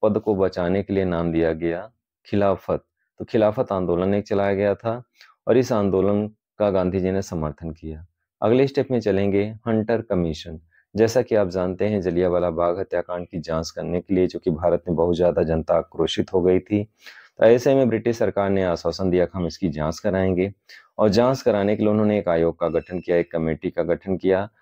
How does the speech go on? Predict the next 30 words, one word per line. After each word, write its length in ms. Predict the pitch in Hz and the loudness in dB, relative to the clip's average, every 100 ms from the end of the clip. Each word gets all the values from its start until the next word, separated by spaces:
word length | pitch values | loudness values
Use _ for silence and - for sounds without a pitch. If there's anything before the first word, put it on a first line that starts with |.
| _ - | _ 0
और 100 | 127 | 0
इस 120 | - | 2
कमेटी 380 | 107 101 90 104 | 0 0 0 -2
का 100 | 92 | 0
नाम 280 | 85 85 | 0 -2
था 320 | 82 98 104 104 | -2 -4 -4 -2
हंटर 380 | 98 95 107 101 | 0 0 0 -2
कमेटी। 460 | 90 80 76 80 | 0 0 -2 -4
क्योंकि 280 | 78 107 110 | -2 -2 0
इसके 200 | 120 123 | -2 0
अध्यक्ष 320 | 104 98 101 | 0 0 -2
सर 220 | 98 98 | -2 -2
जॉन 220 | 87 90 92 | 0 -2 -4
हंटर 340 | 87 80 92 - | -4 -2 -2 0
थे, 160 | 107 107 _ _ _ 120 | -4 -4 _ _ _ -2
इसलिए 380 | 113 117 117 | 2 4 4
इसका 220 | 107 - 101 | 4 0 -2
नाम 280 | 95 98 | 0 0
हंटर 500 | 95 82 80 90 85 _ - | -2 -2 0 0 -2 _ -6
कमेटी 360 | 82 82 78 92 | -2 0 0 0
रखा 300 | 90 - 101 | 0 -2 0
गया, 260 | 98 98 | 2 2
हंटर 340 | 101 82 76 78 | -2 -4 -4 -4
कमीशन 500 | 82 80 78 92 90 | -2 -4 -2 -2 -2
रखा 240 | 90 104 | -2 -2
गया, 200 | 92 95 | 0 -2
हंटर 380 | 95 78 78 - | -2 -2 -2 -2
आयोग 360 | 78 80 87 90 | 0 2 2 2
रखा 240 | 92 104 | -2 -2
गया। 340 | 95 98 107 | 0 2 0